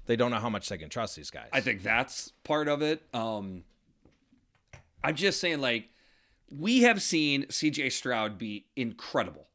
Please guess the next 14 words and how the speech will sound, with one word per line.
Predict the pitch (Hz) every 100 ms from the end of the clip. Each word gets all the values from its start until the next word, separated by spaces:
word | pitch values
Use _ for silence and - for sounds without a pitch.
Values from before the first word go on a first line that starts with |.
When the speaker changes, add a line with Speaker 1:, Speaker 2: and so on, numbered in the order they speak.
| -
Speaker 2:
We | 170 196
know | 175 180 196
that | 185 170
he | - 165
can | 151 113
do | 127 101
it. | - -
I | 139
still | 135 - 196 208
think | 202 156 113 107 - - - - _ _
he's | - 175
the | 147
most | 151 139 - 127
accurate | 139 - 165 170 175